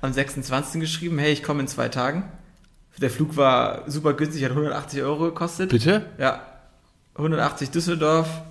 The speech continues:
Speaker 1: t-, äh, nach Istanbul und dann nach Karachi. Inklusive ein Gepäckstück. Weil halt covid war und,
Speaker 2: Okay.
Speaker 1: äh, dort die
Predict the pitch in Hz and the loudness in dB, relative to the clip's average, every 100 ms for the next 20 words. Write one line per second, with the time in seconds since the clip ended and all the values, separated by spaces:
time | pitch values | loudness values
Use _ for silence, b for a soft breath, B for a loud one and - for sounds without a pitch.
0 | - - - - - - 127 127 131 160 | -18 -14 -14 -14 -14 -4 -2 0 -2 -2
1 | 165 147 147 156 131 127 123 127 123 127 | -2 -2 0 2 2 0 0 -2 -4 -2
2 | 139 - 175 - B B B B - B | -2 0 -2 -2 B B B B -20 B
3 | B B 170 180 170 160 160 160 160 - | B B 4 4 4 2 4 4 4 -4
4 | - - 143 151 156 160 - - - B | -10 -2 0 2 0 -2 -4 -6 -8 B
5 | B B B B B _ _ - 104 107 | B B B B B _ _ -4 0 2
6 | 107 110 - - - 135 135 151 131 135 | 2 0 -8 -8 2 2 4 0 2 2
7 | 175 190 - 139 139 131 127 135 131 117 | 2 2 0 2 2 2 0 -2 -4 -8
8 | - 120 117 120 120 - - 107 - 101 | -4 2 6 4 2 -8 -10 -10 -10 -4
9 | 120 113 | -2 -4